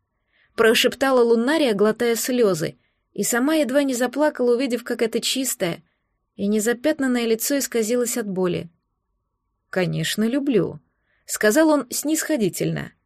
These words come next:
Она в замешательстве отшатнулась. "Но как же та девушка? Я же видела". "Эх, Лунария, ну что ты заладила?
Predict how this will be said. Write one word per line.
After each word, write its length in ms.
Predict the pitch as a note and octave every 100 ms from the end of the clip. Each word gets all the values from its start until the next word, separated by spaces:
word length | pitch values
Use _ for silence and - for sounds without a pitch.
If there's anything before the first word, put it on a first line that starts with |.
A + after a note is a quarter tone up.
| _ _ _ _ _ _ -
Она 280 | G3 B3+ D4
в 40 |
замешательстве 680 | D4 C#4+ D#4 D#4+ D4+ - D4
отшатнулась. 920 | - D4 - D#4 B3+ G3 E3 - - _ _ _ _ _ _ _ _ _ _ -
"Но 180 | A3+ A3+
как 240 | B3 A3+
же 120 | A3+
та 180 | A3+ A#3
девушка? 500 | G#3 C#4+ F#3 - -
Я 200 | F#3 G3+
же 200 | G3 A#3+
видела". 520 | C#4 A3+ G#3 F3 D#3 _ _ _ _ _ _ _ _ _ _ _ _
"Эх, 240 | D4+ C4+ C4+
Лунария, 580 | C#4+ B3+ E3 D#3 E3+ -
ну 260 | F3 F3
что 240 | E3+ - G#3
ты 100 | B3
заладила? 680 | B3 D4+ D#4 E3+ D#3 E3